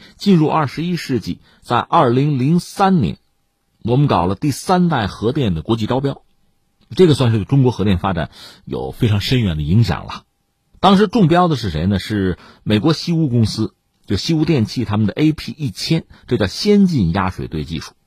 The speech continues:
而且我们计划是要消化吸收这个A P一千，相应的启动一个山东海洋、一个浙江三门自主化依托项目。另外就是引进了法国的那个E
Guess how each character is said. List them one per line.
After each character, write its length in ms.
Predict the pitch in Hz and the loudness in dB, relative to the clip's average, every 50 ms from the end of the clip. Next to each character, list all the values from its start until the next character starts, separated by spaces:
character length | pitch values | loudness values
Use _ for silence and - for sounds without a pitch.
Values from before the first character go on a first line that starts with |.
| _ _ _ _ _ _ _ _ - | _ _ _ _ _ _ _ _ -2
而 160 | 123 143 151 | 2 4 4
且 80 | 131 135 | 4 4
我 180 | 117 101 87 | 4 4 2
们 120 | 90 101 101 | 2 2 0
计 160 | - 117 107 | 0 -4 -4
划 160 | 90 90 80 | -4 -6 -6
是 120 | - - | -6 -6
要 100 | 85 78 - - - - - - | -8 -8 -8 -12 -20 -20 -18 -6
消 160 | - 131 117 | -2 0 0
化 120 | 104 - | 0 -2
吸 140 | - - 101 | -4 -6 -6
收 160 | 85 101 95 | -4 -4 -4
这 140 | 87 95 85 | -4 -4 -6
个 160 | 71 73 73 - | -8 -8 -8 -6
A 80 | - 104 | -6 -6
P 180 | 69 87 95 | -4 -6 -8
一 40 | 80 | -8
千， 260 | - - - 82 76 - _ _ _ _ _ _ _ - | -8 -10 -12 -12 -12 -14 _ _ _ _ _ _ _ -18
相 320 | - - - 180 175 180 | -4 2 4 6 6 8
应 160 | 175 156 127 110 | 6 6 4 2
的 80 | 98 | 2
启 260 | 87 - - - - | 0 -4 -6 -8 -4
动 160 | 92 107 101 104 | 0 0 0 0
一 80 | 117 | 0
个 80 | 113 104 | -2 -6
山 200 | - - 123 120 | -6 -4 -2 0
东 140 | 117 113 95 | 0 -2 -2
海 140 | 85 78 | -4 -4
洋、 180 | 71 73 82 92 - - - - | -4 -4 -4 -6 -6 -10 -10 -4
一 120 | - 147 | 0 0
个 80 | 139 131 | 0 0
浙 160 | - 160 135 | 0 0 0
江 140 | 120 131 131 | 0 0 -2
三 200 | - - 147 127 | 0 0 0 0
门 160 | 127 135 - | 0 -2 -4
自 360 | _ - - 196 185 131 110 | _ -12 -8 -4 -2 -2 -2
主 220 | 82 87 82 71 65 | -2 -2 -6 -6 -6
化 240 | - - - - - _ _ _ _ | -6 -6 -6 -6 -8 _ _ _ _
依 140 | - 147 139 | -4 -2 -2
托 160 | - 110 95 | 0 0 0
项 180 | - 92 71 65 | -2 -4 -6 -8
目。 100 | 64 - _ _ _ _ _ _ _ _ - - - - - _ | -12 -20 _ _ _ _ _ _ _ _ -20 -20 -20 -20 -8 _
另 160 | 202 240 254 | 2 2 4
外 100 | 233 185 | 4 2
就 120 | 165 156 | 2 0
是 100 | 143 147 | 0 0
引 200 | 117 98 95 87 | 0 2 2 2
进 140 | 98 151 151 | 2 2 0
了 100 | 120 95 | 0 -2
法 340 | - - - 71 60 62 64 | -2 -6 -8 -8 -8 -10 -10
国 180 | - 76 80 | -8 -8 -6
的 120 | 92 107 107 | -4 -2 -2
那 140 | 107 104 92 | -2 -2 -2
个 140 | 90 - - | -4 -6 -8
E 300 | - 123 131 139 139 - | -8 -6 -4 -4 -6 -8